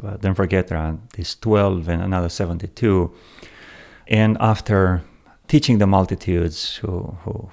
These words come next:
who came on that side of the River Jordan, he went to talk to his Father.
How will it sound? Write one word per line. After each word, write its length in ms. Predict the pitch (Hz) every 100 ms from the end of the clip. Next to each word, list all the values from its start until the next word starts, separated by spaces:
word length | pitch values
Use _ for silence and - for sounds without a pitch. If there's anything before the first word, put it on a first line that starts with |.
| -
who 80 |
came 360 | 92 - 98 95
on 180 | 98 87
that 220 | 98 92
side 400 | - - 90 87
of 140 | 92
the 180 | 90 90 -
River 280 | 98 92 87
Jordan, 460 | - 101 90 85 - - - - - - - - _ _ _ _
he 180 | - -
went 260 | 123 147 156
to 80 |
talk 280 | - 127 120
to 80 | -
his 220 | 107 101
Father. 420 | - 95 85 92